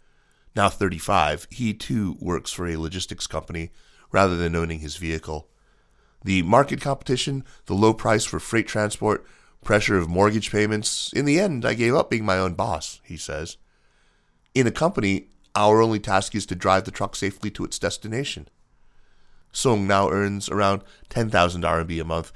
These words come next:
driving three thousand two hundred kilometer round trips from Xuzhou, Jiangsu to Dongguan in Guangdong Province.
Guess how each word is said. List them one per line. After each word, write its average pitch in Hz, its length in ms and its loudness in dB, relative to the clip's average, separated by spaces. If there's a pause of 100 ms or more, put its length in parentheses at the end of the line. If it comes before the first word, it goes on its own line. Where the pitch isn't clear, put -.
(240)
driving 95 360 4
three 107 240 -4
thousand 87 440 0
two 110 100 -8
hundred 92 300 -6
kilometer 85 420 -4
round 85 300 -2
trips - 320 -8 (180)
from 90 200 -6
Xuzhou, 90 500 -4
Jiangsu 95 580 -4 (280)
to - 100 -8
Dongguan 82 500 -4 (220)
in 82 320 -8 (120)
Guangdong 82 400 -8
Province. 73 520 -12